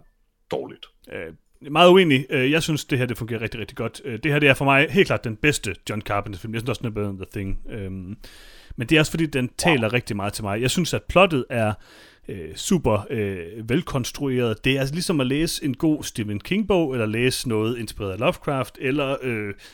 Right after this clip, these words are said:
Speaker 2: spille Alan Wake. Eller, altså, det er alle de ting, jeg elsker. Øh, og det er ikke, fordi de ting, jeg elsker, altid er de bedste ting i hele verden. Det er bare noget, der er mit hjerte meget nært. Og det er den her film også.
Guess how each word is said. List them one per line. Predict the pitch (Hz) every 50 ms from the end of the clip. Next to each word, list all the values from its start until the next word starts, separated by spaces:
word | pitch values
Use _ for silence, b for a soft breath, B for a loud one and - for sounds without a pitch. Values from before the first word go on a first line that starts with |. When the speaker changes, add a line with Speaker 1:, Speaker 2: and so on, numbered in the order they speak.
| B
Speaker 2:
spille | - - - 107 98 95
Alan | 92 95 95 98
Wake. | 98 107 120 156 185 190 - - 131
Eller, | 139 -
altså, | - 120 -
det | 147 180
er | 202
alle | 240 269
de | 254
ting, | 175 - 185 135
jeg | 120 110
elsker. | 107 110 - - - 87 - B B B B B B B B B - -
Øh, | 127 120 117 117 120 117 - -
og | 143 135 -
det | 196
er | 214
ikke, | 208 -
fordi | - 190 196
de | 170 - - 190
ting, | - - 214 180 151
jeg | 139 135 143
elsker, | 147 151 - - - 135
altid | - 151 151 135 - 147 143 -
er | - 113
de | - - 131 113 _ -
bedste | 165 180 - - - 135
ting | - - 120 104 98
i |
hele | 92 101 110 104 95
verden. | 92 92 98 - - 92 - -
Det | 185
er | - -
bare | 135 135 139
noget, | 135 135 139 135
der | 131 113 101 104 - _ _ _ -
er | 127 120
mit | 117 117 123 117
hjerte | - 104 92 95 95 104 107 - _
meget | - 90 92 98 104
nært. | 135 175 165 101 85 - - -
Og | - 131 - -
det | 156
er | 147
den | 151 151 139 120
her | 131
film | - - 160 123 113
også. | 110 110 -